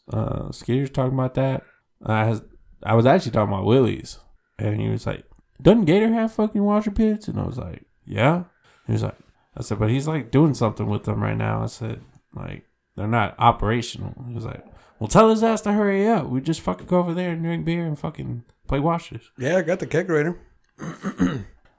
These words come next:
Speaker 2: So I got Dose on tap. Or I will, excuse me, I will have Dose on
Speaker 1: Well,
Speaker 2: tap.
Speaker 1: then that's your project for the weekend, fool. Get the goddamn washer pit
Speaker 2: No, it's
Speaker 1: fixed.
Speaker 2: Danny's birthday, fool. That's what I was asking what y'all were doing.
Speaker 1: Uh,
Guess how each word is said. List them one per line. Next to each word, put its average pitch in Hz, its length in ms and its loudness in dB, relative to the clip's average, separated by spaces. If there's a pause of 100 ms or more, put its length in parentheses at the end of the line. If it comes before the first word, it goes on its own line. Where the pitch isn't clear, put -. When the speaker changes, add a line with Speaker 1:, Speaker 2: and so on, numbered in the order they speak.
Speaker 2:
So 110 80 -8
I 110 40 -6
got 131 160 0
Dose 120 260 0
on 107 140 -2
tap. 127 380 -4 (360)
Or 123 80 0
I 110 100 4
will, 120 200 4
excuse 117 360 -4
me, 107 80 -6
I 107 140 -2
will 123 300 6
have 104 260 -2
Dose 95 260 -10
on 113 100 -6
Speaker 1:
Well, 117 100 2
Speaker 2:
tap. 120 80 4
Speaker 1:
then 120 80 2
that's 127 280 4
your 127 100 -4
project 117 380 2
for - 120 -12
the 113 80 -8
weekend, - 400 -10
fool. 95 200 -10
Get 110 160 -8
the 127 100 -8
goddamn 113 380 -4
washer 113 280 -8
pit - 80 -10
Speaker 2:
No, 147 80 4
it's 135 140 4
Speaker 1:
fixed. 120 40 -4
Speaker 2:
Danny's 139 220 0
birthday, 170 320 -2
fool. 135 240 -8 (400)
That's 117 180 -4
what 139 60 2
I - 20 2
was 117 120 -6
asking 120 360 -2
what 117 140 -4
y'all 117 80 0
were 113 80 -4
doing. 131 180 -8
Speaker 1:
Uh, 127 840 0